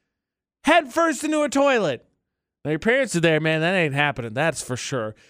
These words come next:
She had to call nine one one, and the firefighters had to come and save her. <laughs> And I was thinking about this, parents helping out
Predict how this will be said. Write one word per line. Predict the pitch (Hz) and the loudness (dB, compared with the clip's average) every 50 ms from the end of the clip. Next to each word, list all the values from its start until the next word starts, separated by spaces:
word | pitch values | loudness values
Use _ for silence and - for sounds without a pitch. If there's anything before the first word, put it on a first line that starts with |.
| _ _ | _ _
She | - - 196 | -6 -4 -2
had | 208 | -2
to | 185 | -2
call | 165 180 208 208 208 | 0 0 2 2 2
nine | 208 202 196 196 196 | 0 0 0 0 -2
one | 190 185 180 175 | -2 -4 -4 -4
one, | 170 170 175 175 175 175 | -2 -2 0 0 0 -2
and | 160 | -4
the | 147 | -6
firefighters | 131 - - 202 196 196 190 180 - 180 165 156 156 143 | -4 -2 0 2 2 2 0 0 0 -2 -2 -2 -2 -2
had | 165 165 | -4 -4
to | 139 147 | -4 -4
come | - 160 160 151 147 | -4 -2 -2 -2 -2
and | 139 139 | -6 -6
save | - - 175 170 185 - | -2 -2 0 0 -2 -6
her. | - - - - - - - - - - - | -12 -20 -20 -20 -20 -20 -20 -20 -20 -12 -8
<laughs> | - - - 247 - - _ _ - - - - - 151 | -8 -4 -4 -4 -6 -6 _ _ -20 -20 -20 -20 -12 -4
And | - 202 226 | -2 0 0
I | 233 | 0
was | 226 208 - | 0 -2 -2
thinking | 262 277 277 | -4 -4 -2
about | 262 240 240 220 190 180 | -2 -2 -2 -2 -2 -2
this, | 208 208 202 196 - 190 180 156 | -4 -4 -4 -6 -8 -12 -10 -6
parents | 185 190 190 190 180 175 | -4 -2 -2 -2 -2 -2
helping | - 196 185 180 180 160 | -2 -2 -2 -2 -4 -4
out | 160 160 156 156 156 | -2 -2 -2 -4 -6